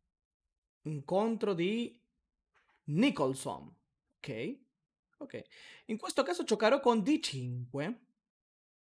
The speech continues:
Come puoi vedere, in tutti i partiti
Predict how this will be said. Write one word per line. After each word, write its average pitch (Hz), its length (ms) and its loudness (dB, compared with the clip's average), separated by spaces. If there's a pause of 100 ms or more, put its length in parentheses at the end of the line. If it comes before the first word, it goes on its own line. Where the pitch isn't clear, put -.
(260)
Come 143 180 -6
puoi 170 300 4
vedere, 202 520 4 (500)
in 143 840 -2
tutti 208 240 -2
i 170 80 0
partiti 233 760 -2